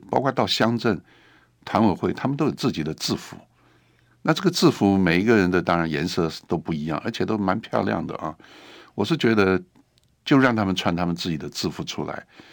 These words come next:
也把救国团的一些特色能够呈现出来啊。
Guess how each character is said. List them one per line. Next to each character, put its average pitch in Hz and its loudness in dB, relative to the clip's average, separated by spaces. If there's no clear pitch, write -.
也 92 4
把 85 0
救 135 2
国 107 6
团 85 0
的 85 2
一 85 0
些 85 -4
特 - -2
色 87 -2
能 78 -6
够 82 -4
呈 - -4
现 101 -2
出 - -8
来 78 -10
啊。 - -4